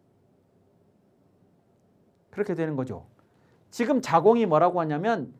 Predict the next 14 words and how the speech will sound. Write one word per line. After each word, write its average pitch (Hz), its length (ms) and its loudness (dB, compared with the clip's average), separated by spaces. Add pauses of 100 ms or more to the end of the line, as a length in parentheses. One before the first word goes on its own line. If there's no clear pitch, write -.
(120)
주지 262 520 -4
불선이 226 760 0
불여시지 202 800 0
심야라, 196 580 4
심야니. 180 640 -4 (560)
주, 233 840 0
주임금이, 196 1040 0
이 175 180 -8
주가 160 720 10 (880)
불선했어요. 190 1300 6 (2000)
잘했다는 226 640 6
게 214 80 6
아니고 165 380 6
잘못했어. 180 1000 0